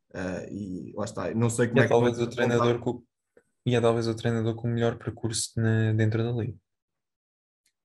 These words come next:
Speaker 1: É. Fora Popovich, pronto, que é Popovich sempre, mas é.
Speaker 2: Sim, não, mas o melhor percurso no sentido, ele começou como treinador de vídeo dos Boston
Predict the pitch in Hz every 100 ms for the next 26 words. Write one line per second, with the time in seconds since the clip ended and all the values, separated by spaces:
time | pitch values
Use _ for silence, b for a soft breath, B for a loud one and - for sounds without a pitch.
0 | _ - 254 - - - _ _ _ _
1 | _ _ _ _ _ _ 113 110 110 113
2 | 110 135 139 - 107 - 107 107 107 104
3 | 120 117 - 117 110 - 104 101 - -
4 | 104 - 208 202 214 196 180 175 175 175
5 | - 170 165 160 156 156 151 151 151 -
6 | 147 127 110 113 117 123 123 123 120 120
7 | 117 113 120 127 135 156 165 147 - -
8 | 127